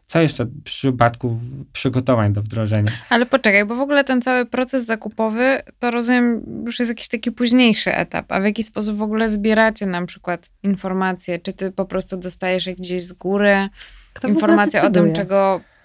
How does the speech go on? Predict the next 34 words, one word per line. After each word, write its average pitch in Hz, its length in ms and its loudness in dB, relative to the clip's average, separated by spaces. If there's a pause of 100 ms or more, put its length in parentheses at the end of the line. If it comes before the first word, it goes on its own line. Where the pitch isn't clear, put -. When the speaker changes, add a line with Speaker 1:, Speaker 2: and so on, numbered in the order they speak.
Speaker 3:
tym? 185 140 -14
Speaker 2:
potrzebujecie? 196 680 0
Czy 202 140 -6
ty 208 140 -4
chodzisz 208 440 2
i 151 40 8
Speaker 1:
Budget 165 240 6
Speaker 2:
robisz 185 260 6
Speaker 1:
owner 120 240 8
Speaker 2:
jakieś 101 100 6
Speaker 1:
decyduje. - 280 8
Speaker 2:
badania? 247 600 6
Speaker 3:
<laughs> 359 500 -6
Rozumiem, 220 480 2
ale 233 140 0
czy 247 200 4
to 277 100 4
Speaker 1:
Najczęściej 254 140 4
Speaker 3:
właśnie 262 360 2
płynie 269 420 2
od 247 160 0
pracowników, 254 800 0
brakuje 233 360 2
nam 214 200 2
tego, 226 260 2
brakuje 208 340 0
nam 196 180 2
tego, 220 300 -2
czy 208 120 -8
to 208 120 0
liderzy 202 460 2
są 190 220 -6
od 190 180 -8
tego, 185 340 -2